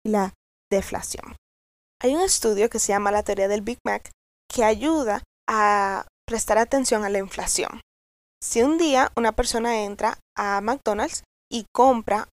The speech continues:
un hamburger, un Big Mac, pues tal vez le cobren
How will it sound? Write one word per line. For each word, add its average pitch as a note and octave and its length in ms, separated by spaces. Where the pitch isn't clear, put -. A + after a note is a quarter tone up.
un G#3+ 200
hamburger, C4 600
un A3 140
Big C4 200
Mac, B3 280
pues A#3 200
tal G#3+ 180
vez G#3 220
le A#3 240
cobren G#3+ 600